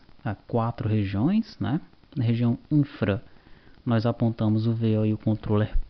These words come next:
padrão para a janela, que no caso é o da cotação. Em limpar campos, nós limpamos os três clientes dataset, aqui, ó, o compra fornecedor,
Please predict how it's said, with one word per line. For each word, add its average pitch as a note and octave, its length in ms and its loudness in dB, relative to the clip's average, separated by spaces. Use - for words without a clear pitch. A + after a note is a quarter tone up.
padrão G#2+ 520 0
para G#2 260 0
a - 20 2
janela, C#3+ 420 4
que C#3 120 -2
no A2+ 120 2
caso G2+ 400 -4
é A2 80 0
o A2+ 80 -2
da F#2+ 160 -6
cotação. D#3 720 -2
Em D3 160 8
limpar C3+ 440 2
campos, G#2 420 -2
nós A#2 240 0
limpamos G2+ 720 -2
os - 440 -4
três A2+ 540 -2
clientes G#2 420 -2
dataset, - 760 -6
aqui, C3+ 220 -8
ó, C3 80 -10
o A#2+ 100 -2
compra A2+ 400 -2
fornecedor, F3+ 800 -2